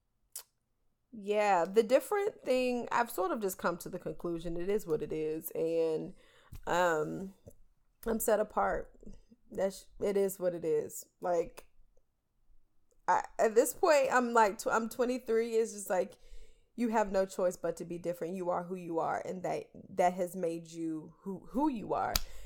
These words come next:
And there's nothing that you can do. You can fight it all day long, but who, like, what God has called me to be, I will be. Um,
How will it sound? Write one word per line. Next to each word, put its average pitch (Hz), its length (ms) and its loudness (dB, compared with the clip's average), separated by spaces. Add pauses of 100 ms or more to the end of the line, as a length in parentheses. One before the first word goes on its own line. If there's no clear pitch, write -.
(200)
And 185 460 0 (600)
there's 202 220 2
nothing 196 360 -2
that 185 240 -6
you 185 140 -10
can 180 240 -10
do. 185 100 -10
You 175 280 -8
can 170 200 -6
fight 165 300 -2
it 175 80 -6
all 165 160 -2
day 160 160 -4
long, 160 360 -8
but 175 200 -4
who, 170 280 -10 (140)
like, 160 220 -6 (760)
what 180 220 -4
God 160 240 -4
has 165 100 -10
called 160 260 -4
me 160 120 -8
to 165 80 -12
be, 165 500 -8
I 156 140 -2
will 156 240 -2
be. 156 400 -10 (600)
Um, 160 500 -4